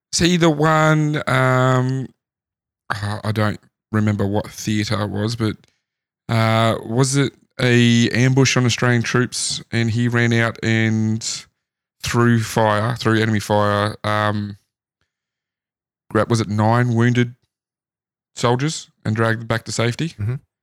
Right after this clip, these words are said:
Speaker 1: And
Speaker 2: Uh, a wounded interpreter.
Speaker 1: And, oh, a wounded interpreter, was it?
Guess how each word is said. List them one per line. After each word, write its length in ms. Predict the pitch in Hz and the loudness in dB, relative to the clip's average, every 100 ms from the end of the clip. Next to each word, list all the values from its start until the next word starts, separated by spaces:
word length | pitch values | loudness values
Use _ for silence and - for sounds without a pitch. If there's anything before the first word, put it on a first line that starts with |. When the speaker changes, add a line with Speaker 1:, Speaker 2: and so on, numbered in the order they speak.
| _ - | _ 0
Speaker 1:
And 80 | 110 | 4
Speaker 2:
Uh, 380 | 104 107 104 - | 4 6 4 2
a 80 | |
wounded 300 | 117 127 113 | 0 2 2
interpreter. 580 | 98 92 101 92 73 - - _ _ _ _ _ _ | 2 2 2 2 2 -2 -6 _ _ _ _ _ _
Speaker 1:
And, 160 | 127 120 | -2 0
oh, 160 | 113 107 | 2 2
a 20 | |
wounded 300 | 101 110 98 98 | 4 2 2 -2
interpreter, 440 | 92 98 104 - _ | -4 -6 -8 -16 _
was 100 | - | -12
it? 120 | 135 | -12